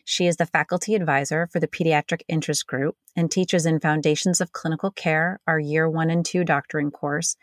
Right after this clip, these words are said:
and the Medical Student Home Program, where a student goes to her practice a half day a week to learn history taking, clinical skills, clinical reasoning, and all aspects of clinical care. Doctor Josh Mosdale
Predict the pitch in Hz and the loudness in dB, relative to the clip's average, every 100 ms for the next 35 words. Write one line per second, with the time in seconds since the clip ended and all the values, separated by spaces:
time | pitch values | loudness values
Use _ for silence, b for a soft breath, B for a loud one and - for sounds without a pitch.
0 | B B B 196 220 233 196 175 175 180 | B B B 0 2 4 4 4 2 0
1 | 180 170 165 - 180 175 160 147 - - | 2 2 0 0 0 0 -2 -4 -4 -6
2 | - b b b - 165 160 - 180 208 | -8 b b b 0 2 2 0 0 2
3 | 156 160 - 202 - 180 156 - 170 165 | 2 2 0 -2 0 0 0 -2 -2 -2
4 | - - 151 151 - 180 208 170 151 - | -6 -6 -4 -2 0 2 2 2 0 -4
5 | - 170 160 156 220 - 208 185 190 175 | -4 -2 0 0 -2 -2 -2 0 -2 0
6 | 175 170 - 214 - 175 - 175 165 160 | -2 -2 -2 -2 -2 -4 -2 -2 0 -2
7 | - 185 180 180 160 165 165 160 156 160 | -4 -4 -2 -2 0 0 0 -2 -2 -4
8 | - - 202 208 - 156 - 147 - - | -4 0 2 4 2 0 -2 -8 -8 -10
9 | - - - - - - 165 _ _ _ | -8 -10 -10 -14 -6 -6 -6 _ _ _
10 | _ B B B B B B - 202 - | _ B B B B B B -2 0 2
11 | 202 170 185 202 - 185 170 202 - 143 | -2 2 2 2 0 2 4 2 0 -2
12 | 139 170 | 0 -2